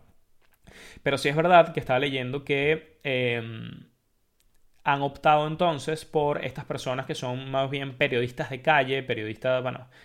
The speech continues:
gente que normalmente usa Twitter o ese tipo de plataformas. Eh, bueno, crean estos podcasts y mantienen, eh, una periodicidad, al igual que lo puede hacer cualquier medio tradicional, y la gente prefiere enterarse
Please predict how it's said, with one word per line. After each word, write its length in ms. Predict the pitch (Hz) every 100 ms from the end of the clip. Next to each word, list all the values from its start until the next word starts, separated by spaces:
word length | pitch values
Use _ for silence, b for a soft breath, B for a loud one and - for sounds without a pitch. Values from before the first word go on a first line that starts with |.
| B
gente 600 | 117 113 127 127 127 127
que 160 | 117 120
normalmente 500 | 113 113 113 120 120
usa 240 | 120 113
Twitter 460 | 139 139 127 117 117
o 100 | 113
ese 140 | 120
tipo 180 | 123 131
de 60 |
plataformas. 580 | 123 123 - 139 117 127 - B B B B B
Eh, 480 | - 120 113 110 110
bueno, 240 | 120 127 123
crean 240 | 131 123
estos 220 | 135 156
podcasts 600 | - 156 135 - 165 - -
y 400 | 160 147 170 190
mantienen, 720 | 147 120 120 123 131 143 - - - _ _ -
eh, 360 | 131 123 123
una 640 | 147 127 123 131 139 139 135
periodicidad, 800 | 147 139 131 123 - 123 127 -
al 140 | 131
igual 220 | 113 117
que 100 | 117
lo 40 | 127
puede 140 | 131
hacer 160 | 123 120
cualquier 320 | 127 127 131
medio 240 | 131 131
tradicional, 520 | 135 147 139 175 156 160
y 60 | 147
la 80 |
gente 180 | 127 131
prefiere 300 | 156 143 139
enterarse 580 | 156 143 135 147 - 151